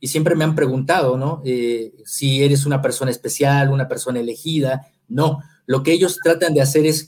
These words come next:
contactar con algunas personas que no teman a, a exponerse públicamente y sobre todo para dar un mensaje, ¿no?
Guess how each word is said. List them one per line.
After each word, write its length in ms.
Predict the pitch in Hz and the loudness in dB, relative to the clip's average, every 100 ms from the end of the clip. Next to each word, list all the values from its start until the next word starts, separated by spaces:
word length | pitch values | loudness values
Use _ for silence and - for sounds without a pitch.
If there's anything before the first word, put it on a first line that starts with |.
| - | 0
contactar 580 | 190 190 160 - 165 | 2 2 0 0 -2
con 160 | 160 147 | 0 0
algunas 360 | 139 135 160 156 | 2 0 -2 -4
personas 560 | 139 135 151 151 151 | -4 -4 -2 -2 -4
que 160 | - 131 | -6 -2
no 260 | 139 160 160 | 0 0 2
teman 600 | 180 165 139 139 - - _ - | 2 2 2 0 -2 -12 _ -6
a, 380 | 123 120 120 120 | -2 0 0 -2
a 120 | 170 | -2
exponerse 880 | 170 - - 131 160 185 170 139 139 | -2 -4 -2 2 2 2 0 -2 -2
públicamente 960 | 139 143 147 143 139 147 143 170 185 - _ _ _ | 0 0 0 0 2 2 0 -2 -4 -8 _ _ _
y 240 | 160 165 175 | -4 -2 -2
sobre 260 | 156 135 | 0 0
todo 240 | 143 147 143 | 2 2 2
para 200 | 127 127 | 2 2
dar 160 | 135 | 2
un 80 | 147 | 2
mensaje, 560 | 131 120 - 127 - 110 | 0 -2 -2 -4 -4 -8
¿no? 320 | 131 139 | -4 -6